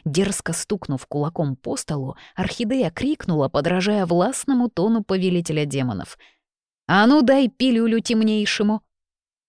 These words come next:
В глазах посетителей рынка отразилось смятение. Дунфан Цинцан в приступе ярости сбился со счета,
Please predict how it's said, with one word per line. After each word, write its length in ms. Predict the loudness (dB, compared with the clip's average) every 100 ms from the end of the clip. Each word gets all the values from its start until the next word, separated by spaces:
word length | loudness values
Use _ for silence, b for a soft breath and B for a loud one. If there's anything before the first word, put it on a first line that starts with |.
| _ B B
В 120 | -2
глазах 440 | 0 0 -2 -6
посетителей 760 | -6 -4 -6 -6 -6 -4 -4 -4
рынка 380 | -2 -4 -4
отразилось 560 | -6 -4 -4 -4 -4 -6
смятение. 840 | -6 -6 -6 -8 -10 -10 -12 -14 -18 _ _ B
Дунфан 520 | -2 2 2 0 -2 -2
Цинцан 560 | -2 -4 -2 -2 -2
в 100 | -4
приступе 560 | -6 -4 -4 -8 -12 -14
ярости 580 | -8 -4 -4 -6 -8 -8
сбился 580 | -8 -4 -4 -4 -6
со 180 | -8 -8
счета, 520 | -8 -6 -4 -6 -6